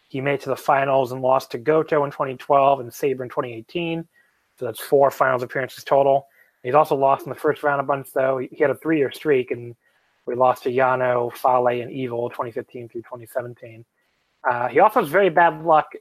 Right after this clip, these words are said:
defending a title against the winner when he's not in it. Uh, he lost the I W G P Heavyweight title to the winner, Nagata, in twenty,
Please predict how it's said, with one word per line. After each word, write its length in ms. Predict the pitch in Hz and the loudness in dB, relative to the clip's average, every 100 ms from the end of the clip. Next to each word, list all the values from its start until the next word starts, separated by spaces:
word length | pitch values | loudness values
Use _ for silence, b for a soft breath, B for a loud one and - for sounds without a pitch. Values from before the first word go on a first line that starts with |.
| - | -18
defending 500 | 135 - 202 233 208 | -18 -4 0 0 -2
a 40 | 147 | -4
title 300 | - 143 135 | -2 -2 -2
against 280 | 139 127 - | -4 -8 -6
the 60 | |
winner 260 | 139 170 120 | -2 -2 -4
when 100 | 120 | -8
he's 120 | 120 | -6
not 200 | 139 147 | -6 -6
in 140 | 127 | -10
it. 140 | 113 - _ _ _ _ _ | -14 -16 _ _ _ _ _
Uh, 80 | 123 | -8
he 100 | 117 | -6
lost 320 | 127 135 143 | 0 0 0
the 80 | 156 | -2
I 140 | 139 131 | -2 -2
W 200 | 127 123 | -4 -6
G 140 | 135 | -8
P 140 | 127 | -8
Heavyweight 340 | 127 131 127 123 | -6 -4 -6 -4
title 260 | 135 123 120 | -2 -2 -4
to 140 | - 123 | -8 -10
the 80 | |
winner, 320 | 117 127 123 117 | -6 -4 -4 -8
Nagata, 440 | 113 143 147 151 | -4 2 4 4
in 100 | 131 | 0
twenty, 260 | - 147 | -6 -10